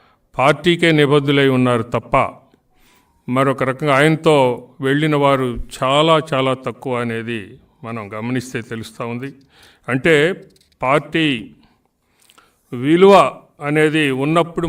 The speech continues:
మాత్రమే ఉంటుంది తప్ప, పార్టీలో ఉన్నప్పుడు మాత్రమే ఉంటుంది తప్ప, ఆయన బయటికి వెళితే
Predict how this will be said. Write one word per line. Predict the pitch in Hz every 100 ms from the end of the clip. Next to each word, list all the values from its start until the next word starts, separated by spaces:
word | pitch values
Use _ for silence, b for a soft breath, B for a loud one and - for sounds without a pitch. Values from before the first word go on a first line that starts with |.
| 156
మాత్రమే | 147 147 147 147 143
ఉంటుంది | 131 131 139 123
తప్ప, | 120 - 143 101 -
పార్టీలో | 127 131 139 147 135
ఉన్నప్పుడు | 131 135 131 135 131 117
మాత్రమే | 120 127 143 139
ఉంటుంది | 123 131 127 131 120
తప్ప, | - 147 170 - _ b b b -
ఆయన | 135 131 110
బయటికి | 143 170 170 180 156
వెళితే | 156 160 180